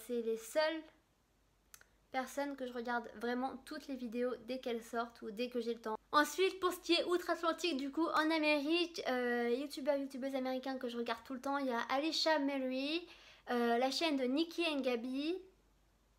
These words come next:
euh, du coup, Ashley Nicole, euh, ah,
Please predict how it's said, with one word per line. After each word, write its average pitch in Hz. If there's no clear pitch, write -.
euh, 220
du 220
coup, 277
Ashley 277
Nicole, 262
euh, 233
ah, 262